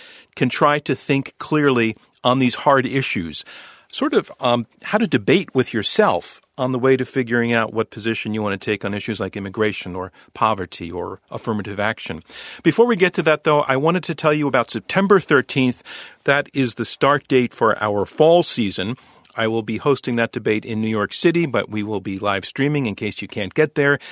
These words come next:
It's a night that's gonna be headlined by a conversation about America's best global strategy in a world of threats. It will feature General David Petraeus in conversation with my good friend, the military historian,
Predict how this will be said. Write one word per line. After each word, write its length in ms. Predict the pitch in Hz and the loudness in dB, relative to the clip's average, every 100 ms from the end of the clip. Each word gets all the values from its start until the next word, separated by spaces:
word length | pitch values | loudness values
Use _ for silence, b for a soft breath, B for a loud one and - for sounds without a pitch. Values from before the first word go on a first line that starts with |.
| B B B _ | B B B _
It's 260 | 135 - | -2 2
a 60 | 147 | 4
night 180 | 196 262 | 4 2
that's 140 | - | 0
gonna 160 | 190 151 | 0 2
be 80 | |
headlined 500 | 135 175 156 147 143 | 0 -2 2 2 2
by 120 | 123 127 | 2 0
a 60 | |
conversation 760 | - 147 139 123 127 120 117 110 B B B B - | 2 -2 0 0 0 0 -2 -4 B B B B -6
about 460 | 123 117 120 117 - - | -2 0 0 0 -4 -4
America's 500 | 127 139 147 147 120 | 2 4 4 2 -4
best 480 | 120 160 214 - - - 110 | 2 2 4 0 -10 -16 -2
global 460 | 117 156 156 151 | 2 4 4 0
strategy 600 | 139 - 127 120 120 123 | 0 0 0 0 -2 -4
in 200 | 117 127 | -6 -6
a 60 | 113 | -6
world 420 | 101 127 147 139 - | 0 4 4 2 -6
of 140 | 107 | -14
threats. 560 | - - 147 139 - - B B _ | -14 0 0 0 -8 -16 B B _
It 160 | 120 113 | -6 -4
will 120 | 113 | -4
feature 440 | - 131 - 123 | -2 -4 0 -2
General 400 | 117 139 190 214 | 0 2 4 2
David 340 | 160 156 151 - | 4 2 2 -4
Petraeus 760 | 139 - 147 98 - - - _ _ | -8 0 0 0 -4 -10 -14 _ _
in 200 | 113 110 | -6 -6
conversation 680 | - 127 139 123 107 123 113 B B B B B | -4 -4 -2 -4 -2 -2 -4 B B B B B
with 280 | - 104 98 | 0 0 0
my 160 | 101 98 | -4 -2
good 220 | 98 90 | -6 -4
friend, 400 | - 170 185 165 B B B | 2 4 2 -2 B B B
the 80 | - | -6
military 440 | 98 101 110 98 | -4 -2 -4 -2
historian, 640 | 104 - 151 147 143 139 | -2 0 2 4 2 0